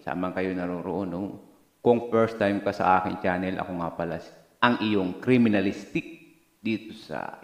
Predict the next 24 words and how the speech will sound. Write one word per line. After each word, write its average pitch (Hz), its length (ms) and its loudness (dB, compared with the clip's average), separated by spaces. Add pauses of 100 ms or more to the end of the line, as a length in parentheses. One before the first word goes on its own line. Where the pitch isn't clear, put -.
(120)
YouTube. 101 480 -8 (1400)
Police 120 640 4
ako. 95 160 -4 (400)
So, 95 400 0
pag-uusapan 107 640 2
natin 92 400 -2
ngayon 80 320 -8
ang 71 240 -12 (320)
arraignment 117 1200 2 (400)
and 92 480 -2 (640)
plea. - 480 -4 (640)
Oh, 78 240 -8
so, 104 400 2
nai-imagine 95 640 0
nyo 87 160 -4
na 80 80 -6
ba? 87 140 0 (680)
Ano 131 160 2
ba 127 160 6
tong 117 160 2
senaryong 95 800 0
arraignment 90 560 0
and 76 320 -10
plea? 78 320 -10